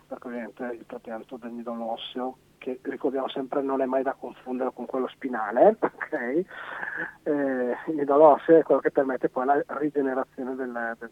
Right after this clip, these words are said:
sangue. E per fare questo servono condizioni di igiene altissime e Brescia è un'eccellenza da questo punto di vista perché appunto anche abe ha contribuito a, mm,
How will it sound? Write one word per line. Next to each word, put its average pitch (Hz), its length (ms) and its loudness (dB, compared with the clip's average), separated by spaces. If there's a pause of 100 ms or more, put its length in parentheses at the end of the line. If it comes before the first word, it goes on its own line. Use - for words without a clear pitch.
(100)
sangue. 104 380 -12 (600)
E 160 100 6
per 147 180 0
fare 151 240 4
questo 127 320 -2
servono 143 260 -2
condizioni 135 460 -4
di 131 60 0
igiene 127 240 -4
altissime 135 580 2
e 175 40 8
Brescia 135 440 0
è 151 60 2
un'eccellenza 127 720 0
da 123 160 -10
questo - 260 -20
punto - 220 -12
di 113 200 -6
vista 123 340 -8
perché - 280 -14
appunto 127 640 -8 (400)
anche 156 400 6
abe 135 360 4
ha 139 100 2
contribuito 139 880 -4
a, 131 280 0 (120)
mm, 120 220 -12